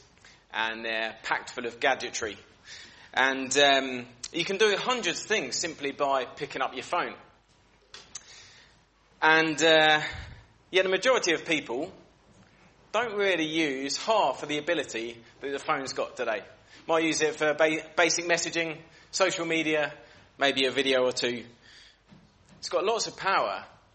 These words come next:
It's just not used. You know, in the hands of a Christian, prayer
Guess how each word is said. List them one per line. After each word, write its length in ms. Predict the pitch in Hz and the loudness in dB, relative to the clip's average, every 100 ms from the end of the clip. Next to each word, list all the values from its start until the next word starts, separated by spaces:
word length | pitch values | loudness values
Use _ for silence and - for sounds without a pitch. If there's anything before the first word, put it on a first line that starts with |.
| _ _ - _ _ | _ _ -20 _ _
It's 100 | - | -8
just 180 | - 147 | -4 -2
not 240 | 147 120 - - | -4 -6 -8 -10
used. 540 | 135 135 104 98 - - _ - _ _ _ _ - - _ - - | -6 -6 -6 -8 -10 -18 _ -20 _ _ _ _ -20 -20 _ -16 -8
You 80 | 147 | 0
know, 120 | 175 | 2
in 80 | 180 | 4
the 80 | 175 | 2
hands 300 | 214 254 196 | 4 2 2
of 80 | 175 | 0
a 80 | |
Christian, 680 | 165 - 240 - 117 113 175 - - - - - - - _ _ - | -2 -2 -2 -2 -4 -6 -8 -16 -20 -20 -20 -20 -20 -20 _ _ -4
prayer 540 | - 233 131 147 185 | 2 4 6 2 0